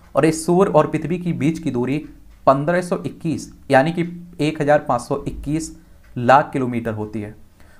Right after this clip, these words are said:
और पृथ्वी की यह स्थिति अपसौर कहलाती है। तो ये भी आप लोग याद रखिएगा।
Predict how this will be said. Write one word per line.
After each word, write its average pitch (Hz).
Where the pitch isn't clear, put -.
और 127
पृथ्वी 156
की 175
यह 156
स्थिति 165
अपसौर 139
कहलाती 110
है। 120
तो 120
ये 127
भी 135
आप 143
लोग -
याद 120
रखिएगा। 113